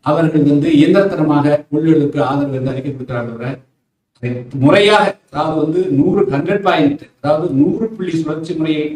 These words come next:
அமலாக்குவதற்கு பதிலாக இருநூறு புள்ளி சுழற்சி முறையை கையாளுவதன் விளைவாக ம-, எஸ் சி என்று, அதாவது ஒரு,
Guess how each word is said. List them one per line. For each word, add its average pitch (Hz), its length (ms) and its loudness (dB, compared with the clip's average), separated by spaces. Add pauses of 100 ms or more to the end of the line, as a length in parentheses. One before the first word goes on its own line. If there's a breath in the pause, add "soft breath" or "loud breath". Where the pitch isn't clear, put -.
(100)
அமலாக்குவதற்கு 151 580 -2
பதிலாக 117 300 -10 (720)
இருநூறு 202 380 2
புள்ளி 190 220 -4
சுழற்சி 180 520 -2
முறையை 160 240 -2
கையாளுவதன் 147 440 0
விளைவாக 131 360 -4 (920)
ம-, 135 400 2 (260)
எஸ் 156 240 2
சி 233 160 2 (160)
என்று, 165 280 0
அதாவது 160 340 2 (360)
ஒரு, 143 160 -2